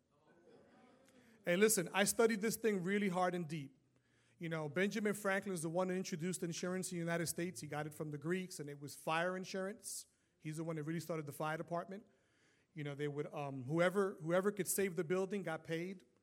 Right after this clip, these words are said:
So if you ever watched that movie, Gangs of New York, <laughs>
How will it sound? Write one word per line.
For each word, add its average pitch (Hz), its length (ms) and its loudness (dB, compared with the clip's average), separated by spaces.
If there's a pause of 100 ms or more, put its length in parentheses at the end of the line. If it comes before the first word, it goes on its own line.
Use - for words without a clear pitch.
(420)
So 151 640 0
if 160 140 -12
you 165 60 -4
ever 156 120 -4
watched 160 280 -2
that 160 140 -2
movie, 165 200 -4
Gangs 147 420 -2
of 165 120 -4
New 170 80 -4
York, 170 400 -2 (260)
<laughs> - 120 -10